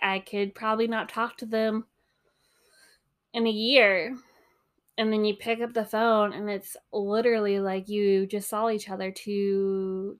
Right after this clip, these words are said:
two days ago and you start talking. And I think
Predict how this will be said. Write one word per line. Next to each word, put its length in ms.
two 220
days 320
ago 480
and 120
you 80
start 280
talking. 600
And 180
I 120
think 540